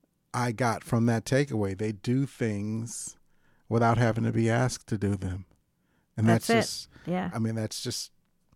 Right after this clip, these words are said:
Speaker 1: being a good human being <laughs> on the planet kind of thing. So I wish more
Speaker 2: Right.
Speaker 1: people would, could embody that, that type of, uh,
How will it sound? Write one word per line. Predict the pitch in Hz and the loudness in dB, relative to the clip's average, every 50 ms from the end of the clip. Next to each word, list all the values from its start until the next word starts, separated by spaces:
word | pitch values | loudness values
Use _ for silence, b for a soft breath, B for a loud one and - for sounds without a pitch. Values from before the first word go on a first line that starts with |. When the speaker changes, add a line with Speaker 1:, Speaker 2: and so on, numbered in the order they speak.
| _ _ _ _ _ _ _ _ _ - | _ _ _ _ _ _ _ _ _ 4
Speaker 1:
being | 131 131 143 123 | 4 4 4 4
a | 110 98 | 0 -2
good | - 139 131 120 | -2 -2 -2 -2
human | - 151 147 135 123 120 | -2 -4 -2 -2 -2 -2
being | 127 135 127 104 | 0 0 0 4
<laughs> | - | 6
on | 160 131 101 87 | 6 4 4 2
the | - 139 | -2 -6
planet | - - 139 135 147 170 175 151 139 - _ | -4 -2 0 2 4 4 4 2 0 -2 _
kind | - 139 131 123 | 2 2 4 4
of | 131 117 - | 2 -2 -2
thing. | - - 131 120 120 117 117 | 0 0 0 0 0 -2 -6
So | 120 - 135 123 123 127 - - | -8 -4 -2 -2 -2 -2 -4 -6
I | - 131 | -6 -6
wish | 127 123 139 135 - | -4 -2 0 4 8
more | 233 | 10
Speaker 2:
Right. | 254 285 294 269 226 202 - | 10 10 10 10 8 8 6
Speaker 1:
people | 131 131 127 127 127 120 | 2 -2 -2 -2 -4 -2
would, | 117 120 120 - B B B B B B B B B | -4 -4 -6 -8 B B B B B B B B B
could | - 160 127 | 2 2 4
embody | 123 120 120 113 104 120 113 113 123 123 123 120 113 | 4 2 0 0 2 2 4 4 4 2 0 0 0
that, | 113 110 110 - - _ _ _ - - | 0 -2 -2 -4 -6 _ _ _ -6 -4
that | 120 117 - - _ | -2 -2 -2 -4 _
type | - 123 117 120 117 - 117 | -2 0 0 0 0 -2 -2
of, | 117 113 113 113 - - | -2 -2 -4 -8 -12 -10
uh, | 127 123 113 117 117 117 | -8 -8 -6 -6 -6 -8